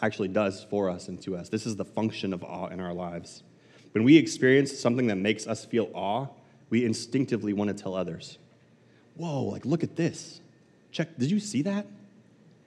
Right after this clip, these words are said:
This is what we see with Isaiah,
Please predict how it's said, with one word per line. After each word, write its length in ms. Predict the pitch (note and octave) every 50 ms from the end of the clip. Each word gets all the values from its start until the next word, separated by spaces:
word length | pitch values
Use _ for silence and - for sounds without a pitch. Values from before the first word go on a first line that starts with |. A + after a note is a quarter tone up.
| _ _ - - - - _ _ _ _ _ _ _ _ _ _ _ - - - _ _ _ - - - - - -
This 120 | A#2+ B2+
is 40 | -
what 80 | D#3
we 80 | A#2+ A2+
see 120 | - C3+
with 80 | C3 A#2+
Isaiah, 400 | A#2 G#2 G2 B2 C3 A2 F#2+ -